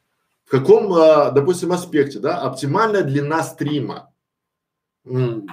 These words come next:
какая в вашем понятии? Вот многие говорят, что типа сорок пять минут. Ну, я согласен. Два часа тоже согласен. Три часа тоже согласен. А, мы думаем еще сделать такой большой стрим, допустим, там, чтобы оно там было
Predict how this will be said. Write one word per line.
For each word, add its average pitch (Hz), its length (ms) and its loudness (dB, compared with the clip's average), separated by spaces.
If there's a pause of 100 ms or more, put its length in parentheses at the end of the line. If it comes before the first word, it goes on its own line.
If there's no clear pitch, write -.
(140)
какая 151 420 4
в - 80 2
вашем 117 400 0
понятии? 90 560 -12 (180)
Вот - 340 -8
многие 165 340 2
говорят, 156 220 6
что - 140 -10
типа 131 320 -6 (240)
сорок 180 280 0
пять 160 180 0
минут. 117 400 -6 (500)
Ну, 123 240 0
я 117 240 2
согласен. 147 640 -2 (420)
Два 131 340 2
часа - 300 -6
тоже 156 300 2
согласен. 120 540 -6 (140)
Три 165 240 -4
часа - 240 -12
тоже 139 300 -4
согласен. - 480 -10 (460)
А, 113 560 2
мы 151 160 2
думаем 160 300 4
еще 139 180 -2
сделать 147 240 4
такой 127 180 -4
большой 127 340 -2
стрим, 147 300 -6
допустим, 123 400 -8
там, 113 160 -8
чтобы 113 220 -8
оно 131 100 -4
там 110 160 -8
было 120 320 -2